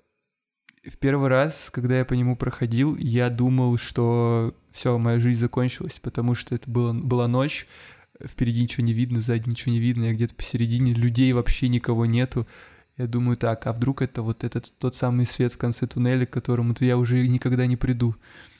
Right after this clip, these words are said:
Вот, и мне очень понравилось, э, в целом ущелье, там очень хорошо гулять. Еще из такого, э, отец ко мне прилетал.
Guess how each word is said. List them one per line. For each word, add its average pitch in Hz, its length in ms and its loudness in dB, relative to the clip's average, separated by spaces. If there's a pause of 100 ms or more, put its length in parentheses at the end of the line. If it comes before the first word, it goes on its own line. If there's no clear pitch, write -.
(240)
Вот, 120 420 0
и 117 40 -4
мне 131 240 2
очень 131 320 -2
понравилось, 120 960 -2
э, 117 380 -2
в - 60 -14
целом 113 340 0
ущелье, 120 420 -2
там 120 220 -6
очень 113 200 -6
хорошо 120 340 -6
гулять. 117 420 -2 (460)
Еще - 200 0
из 151 120 2
такого, 131 520 2 (300)
э, - 500 -6
отец 143 320 0
ко 127 120 -2
мне 117 180 0
прилетал. 131 680 -6